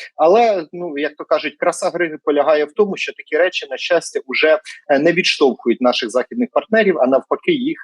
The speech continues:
е, лише збурюють, коли Російська Федерація просто-напросто намагається, е, порушити світопорядок. Росіяни трималися десятки років, а це особливо було, е,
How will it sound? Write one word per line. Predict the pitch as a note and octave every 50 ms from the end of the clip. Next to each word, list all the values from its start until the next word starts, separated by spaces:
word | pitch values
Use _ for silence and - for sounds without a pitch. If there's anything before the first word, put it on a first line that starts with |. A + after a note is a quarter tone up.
| -
е, | - C#3
лише | C3 C3 C3+ - - - D#3 C3+ B2
збурюють, | - - - - D3+ C#3+ A#2+ G#2+ G2+ - -
коли | - B2+ B2+ C#3 C3 B2+
Російська | A#2+ B2+ - - C3+ - - - A#2+
Федерація | - C#3+ C#3+ D#3 G3 A3 G#3+ - - C3+ -
просто-напросто | - E3+ - - C3+ C3 D3 - - C#3+ - - -
намагається, | A#2 A#2 A2+ G#2+ C3 C3+ C#3+ C#3 - - - C3+ B2+ - _ - - _ _ - C#3+
е, | C3+ B2+
порушити | B2+ - C#3+ C#3 D#3+ E3 - - C3+ - C3
світопорядок. | - - C#3 B2+ - C3+ - - C#3 C3 A#2+ G2+ F#2+ - F#2 _ _ _ _ _ _ -
Росіяни | C#3 C#3 D3+ F3 F3 - - - E3 C#3+ C3 A#2 A#2 A2 A#2 D3 F3+ G3 - _ _ -
трималися | - D3+ D#3 D#3 D3+ C#3 A#2+ A2 A2+ G#2+ - - A#2
десятки | G#2+ C3 B2 - - D3 A#2+ - _ - A#2 G#2+
років, | G#2 - _ - F#3 G3 F#3+ F3+
а | C#3+ A#2+
це | - - A#2+
особливо | A2+ - - G#2 A2 A2+ G#2 G#2 G2
було, | F#2+ G#2+ G#2 G#2 G2+ G2+
е, | B2 B2+ A#2+ A#2 A#2 A#2 A2+